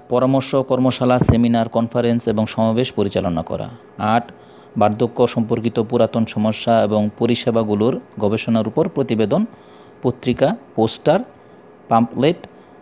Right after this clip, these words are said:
বই, জার্নাল, মুদ্রণ, প্রকাশনা, স-, সংগ্রহ এবং প্রচার করা। নয়, চিকিৎসা সেবা পরিচালনা এবং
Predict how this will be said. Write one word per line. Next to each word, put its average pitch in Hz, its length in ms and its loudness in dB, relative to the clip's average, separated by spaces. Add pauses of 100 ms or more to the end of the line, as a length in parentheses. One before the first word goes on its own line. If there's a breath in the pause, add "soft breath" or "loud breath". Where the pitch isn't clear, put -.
(160)
বই, 120 380 2 (440)
জার্নাল, 117 500 2 (360)
মুদ্রণ, 120 480 2 (280)
প্রকাশনা, 135 580 0 (120)
স-, - 120 -20 (160)
সংগ্রহ 120 520 2
এবং 120 300 0
প্রচার - 260 -2
করা। - 280 -6 (1600 loud breath)
নয়, 139 280 4
চিকিৎসা 156 380 -2
সেবা 147 240 0
পরিচালনা 147 640 0
এবং 120 420 4